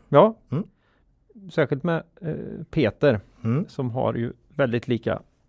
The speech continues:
Speaker 1: eh, fokus som vi har.
Speaker 2: Mm.
Speaker 1: Ja. Vi vill ju också att våra lyssnare ska komma ihåg att historisk avkastning i fonder inte säger något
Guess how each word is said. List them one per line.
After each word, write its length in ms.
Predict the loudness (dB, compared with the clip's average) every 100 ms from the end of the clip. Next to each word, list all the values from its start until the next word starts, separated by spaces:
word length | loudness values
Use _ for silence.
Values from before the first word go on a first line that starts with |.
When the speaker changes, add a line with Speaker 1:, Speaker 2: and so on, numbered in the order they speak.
| _
Speaker 1:
eh, 120 | -8 -6
fokus 360 | -4 -4 -4
som 120 | -2
vi 120 | 2 2
har. 180 | 0 -6 -4
Speaker 2:
Mm. 240 | 0 0 2
Speaker 1:
Ja. 200 | 0 0 -8 -20 _ 2
Vi 100 | 4
vill 100 | 6
ju 60 |
också 380 | 6 4 2 2
att 220 | 2 2
våra 140 | 2 2
lyssnare 360 | 2 2 0
ska 140 | 0 0
komma 160 | 2
ihåg 160 | 2 4
att 120 | 0
historisk 680 | 0 -2 2 2 2 0 2
avkastning 600 | 2 2 -2 0 0 0
i 40 |
fonder 340 | 2 2 2 0
inte 200 | -2 -2
säger 240 | 0 2
något 500 | 4 2 2 _